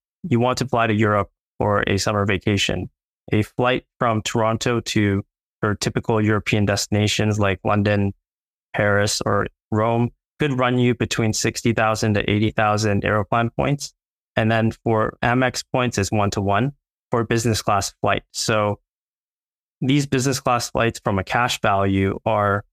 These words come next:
one way are at least three thousand to five thousand, depending on how far and the time of year you're going, uh, if it's high or low season. But you can see really quickly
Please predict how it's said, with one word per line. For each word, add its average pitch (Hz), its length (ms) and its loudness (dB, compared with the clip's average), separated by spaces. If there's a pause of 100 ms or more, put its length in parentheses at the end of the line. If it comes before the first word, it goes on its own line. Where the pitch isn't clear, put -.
(120)
one 123 260 0
way 107 320 0 (640)
are 120 140 2
at 113 140 2
least 120 380 0
three 113 160 2
thousand 104 460 0
to 98 60 0
five 101 300 0
thousand, 98 340 0
depending 104 460 0
on 95 140 0
how 101 280 -2
far 98 260 0
and 92 300 0 (280)
the - 60 -2
time 98 280 0
of 92 100 -2
year 95 220 2
you're 90 160 0
going, 92 380 -2 (520)
uh, - 120 0
if - 100 -6
it's 107 120 -4
high 101 180 0
or 98 100 0
low 107 160 -2
season. - 500 -6
But 101 200 -2 (240)
you 120 120 0
can 113 140 0
see 120 460 0
really 113 240 0
quickly 107 580 -4